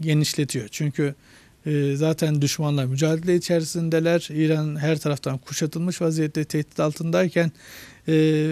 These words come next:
güvenlik kurumları, e, mahkemelerle birlikte daha rahat, daha serbest hareket edebiliyor. Özellikle devrim muhafızlarının, e, istihbarat teşkilatı var. E, bunlar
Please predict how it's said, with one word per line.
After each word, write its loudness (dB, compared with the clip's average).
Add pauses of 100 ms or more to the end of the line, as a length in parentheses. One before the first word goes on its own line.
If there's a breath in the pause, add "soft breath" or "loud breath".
(140)
güvenlik 4
kurumları, 2 (420 soft breath)
e, 2
mahkemelerle 2
birlikte -2
daha 4
rahat, 2 (100)
daha -2
serbest -4
hareket -2
edebiliyor. -2
Özellikle -2
devrim 0
muhafızlarının, -2 (540 loud breath)
e, -2
istihbarat 2
teşkilatı -4
var. -4 (380 loud breath)
E, 0
bunlar 2